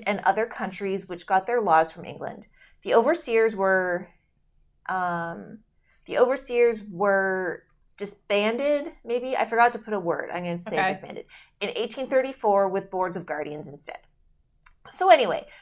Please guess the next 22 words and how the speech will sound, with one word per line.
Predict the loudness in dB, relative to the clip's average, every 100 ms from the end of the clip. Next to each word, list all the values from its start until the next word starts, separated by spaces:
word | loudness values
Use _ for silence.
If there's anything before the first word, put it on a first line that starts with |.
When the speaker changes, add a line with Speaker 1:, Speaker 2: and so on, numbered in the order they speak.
| _
Speaker 1:
the | 4
overseer | 6 6 0 0 0
of |
the | 0
poor | 0 4 4 2
took | -4 -8 -2
her | -2 -2
to | -4 -4 -4
Samuel | -6 -4 -4 -2 2 6 6 4
Worrell, | 2 6 6 4 0 -4 -8 -20 -16 -12
the | -8
town | -2 2 2 0 -8
clerk | -8 2 2 2 0
of | -2 0
Bristol | 0 0 0 0 0 -2
and | -4 2
magistrate. | 2 0 -8 -12 -14 -16 -20 _ _ _ -20 _ _ _ _
Samuel | -6 0 0 2 0
and | 0 -4
his | -6 0
wife, | 4 4 2 -4
Elizabeth, | 0 0 2 0 0 -4